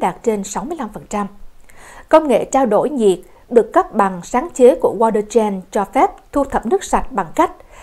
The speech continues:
làm mát không khí tại điểm sương. Nước sau đó được xử lý cả về mặt vật lý, hóa học và sinh học để có chất lượng tối ưu. Theo Liên Hiệp Quốc, vào năm hai nghìn không trăm mười hai,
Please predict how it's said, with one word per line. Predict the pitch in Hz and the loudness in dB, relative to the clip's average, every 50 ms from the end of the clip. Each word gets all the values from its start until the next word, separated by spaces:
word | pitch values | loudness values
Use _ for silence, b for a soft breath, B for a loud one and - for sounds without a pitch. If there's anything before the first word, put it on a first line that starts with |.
| B B B | B B B
làm | 208 220 196 180 202 | 0 0 2 2 2
mát | 262 339 - | 0 0 0
không | - 247 220 | 0 -2 -2
khí | 220 - 233 220 220 277 349 370 - | 0 0 0 0 0 -2 -6 -6 -4
tại | - 160 156 | -4 -4 -4
điểm | 180 180 165 - | -6 -8 -10 -10
sương. | 233 - - 233 220 214 202 - - _ _ _ - B B B B B B B B | -10 -2 0 0 0 0 -2 -8 -16 _ _ _ -20 B B B B B B B B
Nước | 403 453 - - | 6 6 8 6
sau | 277 254 254 | 2 2 4
đó | 220 220 226 302 403 320 | 2 2 0 0 2 0
được | 220 208 | 0 0
xử | - 196 190 | 0 -4 -4
lý | 220 226 233 269 370 - - | -2 -2 -2 -2 -4 -2 -2
cả | - 175 - - - | -2 -2 -2 -2 -4
về | 208 | -6
mặt | 185 190 202 - - - | -6 -6 -8 -8 -6 -6
vật | 185 - - | -8 -4 -2
lý, | 220 226 233 285 370 - - _ _ _ _ | -2 0 0 -2 -4 -6 -10 _ _ _ _
hóa | - 254 294 370 - | 0 0 0 0 -2
học | 254 202 170 - - _ - | -2 -4 -4 -4 -8 _ -2
và | - 202 190 | 0 0 0
sinh | 180 - 277 269 269 | 0 -4 -6 -8 -4
học | - 220 185 - - B B B B B B | -2 -2 -2 -2 -4 B B B B B B
để | 214 226 | 0 2
có | 226 - 294 | 2 2 2
chất | 285 - 381 - 240 | 2 0 0 0 -2
lượng | 190 170 - - - | -4 -6 -4 -4 -2
tối | 208 208 285 269 | -2 -2 0 0
ưu. | 233 214 208 196 208 - - _ _ _ _ b b b b b b b b b | 0 0 0 0 -2 -6 -18 _ _ _ _ b b b b b b b b b
Theo | 240 233 220 214 208 202 | 2 2 4 4 2 2
Liên | 196 208 214 202 | 2 2 0 0
Hiệp | 208 - - - | -2 -6 -4 0
Quốc, | 285 285 392 - B B B B B B B | 2 2 2 0 B B B B B B B
vào | - 214 202 | 0 0 0
năm | 196 226 233 233 240 233 | 0 -2 -4 -4 -4 -4
hai | 233 247 233 226 | -6 -4 -4 -4
nghìn | 220 202 185 170 170 | -4 -4 -6 -6 -6
không | - 220 220 | -6 -6 -6
trăm | 208 - 220 202 | -6 -6 -6 -6
mười | 190 180 | -6 -6
hai, | 196 220 226 226 226 220 | -6 -6 -4 -4 -4 -4